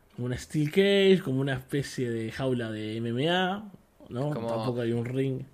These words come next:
Speaker 2: yo, yo al Pit Fighter me gusta llamarle de dos formas, o U F C con tubos de luz, o, eh, Club de la Pelea
Speaker 1: <laughs>
Speaker 2: en el mundo real, ¿no? <laughs>
Speaker 1: Exacto, esas son dos muy buenas formas de, de llamarlo.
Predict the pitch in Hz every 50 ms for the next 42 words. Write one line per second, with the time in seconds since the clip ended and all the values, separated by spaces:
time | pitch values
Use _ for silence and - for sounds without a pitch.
0 | - - 117 113 127 135 139 131 123 123 131 139 147 147 - 160 156 - - 156
1 | 156 160 156 165 151 135 127 127 135 131 135 151 143 131 135 135 135 127 117 104
2 | - - 104 101 98 98 98 98 - - 101 98 95 - - 113 120 143 156 156
3 | 156 - - 135 123 117 110 107 104 104 - 131 131 127 104 107 104 113 143 190
4 | 247 - - - - - - - - - - - - 117 131 147 170 190 - -
5 | 117 113 113 113 110 - - - 143 139 139 - 143 135 180 160 127 120 123 131
6 | 139 156 170 175 - 123 123 139 131 123 120 123 113 151 147 143 143 - 107 104
7 | 107 107 101 101 107 127 - - - - 185 139 - - - - - - - -
8 | - - - 202 - - 240 - - 226 220 185 165 160 151 - - 170 151 131
9 | 127 131 131 143 143 160 151 160 156 139 127 - - - - - - - - -
10 | - 135 120 123 139 160 156 156 151 151 156 160 156 151 147 139 127 - 151 143
11 | 143 139 131 131 120 117 110 104 - - - - - - - - - _ - -
12 | 123 123 - 139 139 143 151 156 160 170 180 - - -